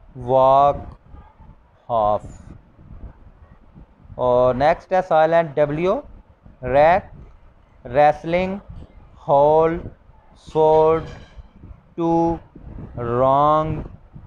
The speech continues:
writing, wrist और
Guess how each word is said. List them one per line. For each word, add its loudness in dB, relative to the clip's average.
writing, 0
wrist -4
और 2